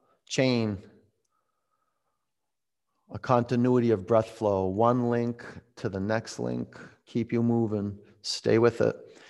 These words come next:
And place your legs in space mindfully. So make your legs meditate on the movement.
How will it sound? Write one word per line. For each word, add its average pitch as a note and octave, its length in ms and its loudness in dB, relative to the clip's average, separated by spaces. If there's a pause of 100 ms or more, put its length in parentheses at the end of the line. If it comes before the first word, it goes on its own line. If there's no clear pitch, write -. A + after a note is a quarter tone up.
(240)
And C3 200 6
place E3+ 320 8
your F#3 80 8
legs D#3+ 240 10
in C#3+ 80 6
space C3+ 540 6
mindfully. A2+ 600 4
So B2 220 6
make C#3 240 6
your F3+ 80 8
legs D3 300 8
meditate B2+ 580 4 (180)
on G#2+ 160 4
the A2 80 4
movement. A#2+ 480 4